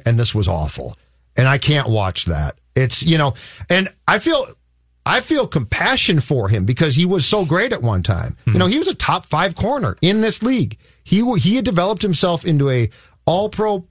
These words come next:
Speaker 1: Pro Bowl dominant player. Two thousand seventeen was incredible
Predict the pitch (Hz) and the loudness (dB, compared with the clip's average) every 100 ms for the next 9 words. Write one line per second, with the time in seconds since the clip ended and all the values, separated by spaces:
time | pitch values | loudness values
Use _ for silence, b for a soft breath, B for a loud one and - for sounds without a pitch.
0 | - - 185 190 160 185 175 151 - _ | -4 0 2 0 0 0 0 -2 -8 _
1 | 113 98 151 190 196 185 180 - 123 87 | -2 2 2 2 0 0 -2 -2 -2 -2
2 | - _ _ _ - - 277 311 285 185 | -4 _ _ _ -20 -2 0 2 0 0
3 | - 165 135 107 202 269 139 135 156 175 | 0 2 0 0 0 2 2 2 2 0
4 | 180 208 240 202 98 71 | 0 0 0 0 -4 -10